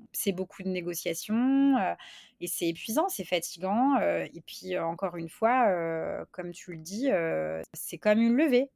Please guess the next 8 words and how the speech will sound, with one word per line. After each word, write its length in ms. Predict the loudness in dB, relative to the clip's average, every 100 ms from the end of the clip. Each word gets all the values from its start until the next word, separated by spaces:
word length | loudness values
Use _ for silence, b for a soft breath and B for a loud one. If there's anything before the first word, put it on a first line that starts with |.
| _
Faut 200 | 0 2
s'investir 880 | 2 -4 -4 -4 -4 -6 -2 0 -2 _
physiquement, 800 | -10 -6 -6 -8 -8 0 2 4
émotionnellement. 1120 | 4 2 2 -2 -8 -10 -8 -4 2 2 0 -6 -8
Et 120 | -4
là 220 | 2 4
encore, 560 | 2 0 6 8 8 4
heu, 920 | -2 -2 -6 -8 -8 -10 -10 -12 -14